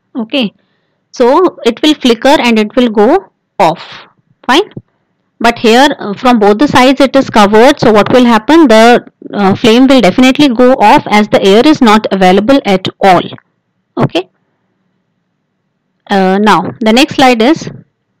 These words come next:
ignition temperature. So ignition temperature is a very important topic, that this temperature is the lowest temperature at which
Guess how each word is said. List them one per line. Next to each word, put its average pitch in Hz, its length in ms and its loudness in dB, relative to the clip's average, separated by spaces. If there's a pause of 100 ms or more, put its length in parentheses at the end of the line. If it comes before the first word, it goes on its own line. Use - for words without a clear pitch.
(140)
ignition 311 580 2
temperature. 180 640 -2 (920)
So 262 520 2 (800)
ignition 311 520 2
temperature 226 640 2
is 233 140 2
a 214 60 2
very 196 200 2
important 226 520 2
topic, 214 420 0 (160)
that 190 380 2 (320)
this 254 260 0
temperature 226 640 2
is 208 200 -2
the 208 100 0
lowest 202 640 0
temperature 190 680 0
at 202 300 0
which 240 320 0